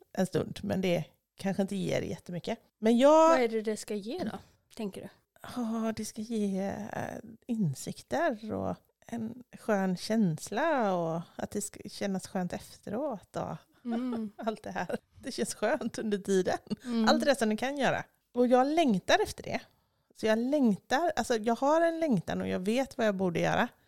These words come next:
Speaker 1: Jag vet att jag borde sätta mig en längre stund varje dag. Jag tror att jag behöver komma ifrån det guidade just nu ett litet tag och verkligen bara sätta mig och köra själv.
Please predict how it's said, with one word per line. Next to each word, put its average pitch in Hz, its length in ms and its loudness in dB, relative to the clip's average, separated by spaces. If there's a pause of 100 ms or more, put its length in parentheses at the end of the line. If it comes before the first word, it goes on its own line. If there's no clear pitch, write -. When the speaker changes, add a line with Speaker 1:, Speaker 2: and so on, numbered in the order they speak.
(420)
Speaker 1:
Jag 190 100 -10
vet 247 320 -2
att 208 120 -8
jag 185 100 -2
borde 170 380 0
sätta - 440 -6
mig 175 300 -4 (380)
en 196 240 -4
längre 175 240 -4
stund 220 260 -4
varje 240 180 -2
dag. 220 180 -2 (580)
Jag - 160 -12
tror 254 340 0
att - 180 -6
jag 190 160 -4
behöver 170 400 0
komma 165 280 -2
ifrån 190 280 -2
det 226 80 -4
guidade 185 460 -2
just 208 240 0
nu 190 220 2
ett 190 120 -4
litet - 220 -8
tag 226 360 -4 (120)
och 190 80 -8
verkligen 180 240 -8
bara 185 80 -10
sätta - 340 -14
mig 170 240 -6
och - 100 -14
köra 175 340 -10
själv. 254 260 -4